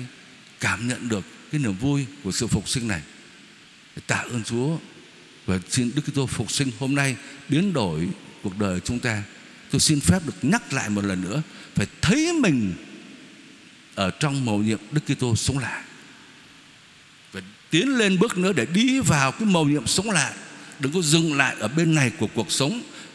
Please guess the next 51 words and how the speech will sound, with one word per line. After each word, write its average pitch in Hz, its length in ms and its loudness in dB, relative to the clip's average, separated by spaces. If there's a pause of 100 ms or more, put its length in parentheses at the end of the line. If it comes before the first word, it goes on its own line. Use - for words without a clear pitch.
(120)
Bên 170 220 4
này 151 120 6
của 131 220 -2
cuộc 120 160 0
sống - 280 2
là 180 60 4
cái - 180 -4
thế 170 180 4
giới 165 200 2
của 117 140 -2
tội 98 280 -2
lỗi, 120 260 4
của 131 140 -2
sự - 320 0
chết, 247 220 2 (340)
của 104 140 -2
dục 127 220 0
vọng. 147 280 0 (460)
Phải 92 100 -6 (100)
tiến 208 220 2
lên 156 240 2
một 113 160 0
bước 131 200 -2
nữa. 104 220 -6 (320)
Hãy 139 100 -6
để 139 140 2
cho 135 120 -2 (120)
cuộc 143 220 0
đời 113 160 2
của 107 160 -2
mình 104 200 4 (340)
ngụp 123 260 0
lạnh 107 160 0 (300)
ánh 160 200 2
sáng 139 460 -2
của 92 200 0 (120)
Đức 135 140 -2
Kitô 113 220 0
Phục - 220 0
Sinh. 98 220 -2 (840)
Xin 98 340 2
chúc 143 140 0
mừng 85 260 2
lễ 98 180 2 (160)
Phục - 220 2
Sinh 113 280 2 (120)
tới 104 160 2 (100)
toàn 95 240 0
thể 76 320 0
cộng 92 160 -2
đoàn. 92 260 2